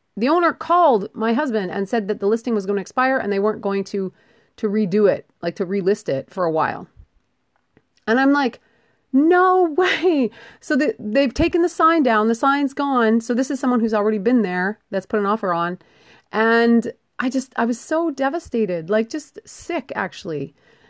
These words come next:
I thought, "No, we're so close. Like, we're so close." And so I had to go through some tears and some grief, right? Because when you, when you sort of watch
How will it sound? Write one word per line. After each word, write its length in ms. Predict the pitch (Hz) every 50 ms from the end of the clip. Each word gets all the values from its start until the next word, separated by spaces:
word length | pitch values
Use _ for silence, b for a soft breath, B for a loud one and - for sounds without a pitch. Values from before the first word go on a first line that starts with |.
| b b b b -
I 80 | 220
thought, 280 | 226 - 247 247 - -
"No, 340 | 262 277 311 370 392 403 359
we're 180 | 311 311 285
so 260 | - - - 349 320
close. 720 | 254 - - - - 339 330 359 403 440 415 349 269 247 -
Like, 160 | 285 277 277
we're 60 | 294
so 240 | 277 - - 311 302
close." 500 | 302 - - 330 370 381 320 262 - - b b b b b b b b b b b b b b
And 140 | 262 269 262
so 260 | - 311 302 311 302
I 100 | - 269
had 160 | 254 302 349
to 80 | - 359
go 220 | 247 254 254 262
through 420 | 262 - - 262 269 262 254 233 -
some 400 | - - - 226 220 220 220 -
tears 500 | - - - 254 233 220 202 196 196 190
and 140 | 208 202 196
some 280 | - 208 196 190 180 165
grief, 500 | 160 190 202 196 170 175 196 - - -
right? 260 | 185 170 175 214 240
Because 260 | 240 240 - 214 196 185
when 140 | 208 202
you, 360 | 202 202 202 190 190 185 - _ _ _ _ _ _ _ _
when 180 | - 190 196 202
you 60 | 202
sort 240 | 196 - 269 254 269
of 280 | 269 214 190 - - _ _ _ _ _ _ _ _ _ _ -
watch 460 | 190 196 208 220 233 226 - - -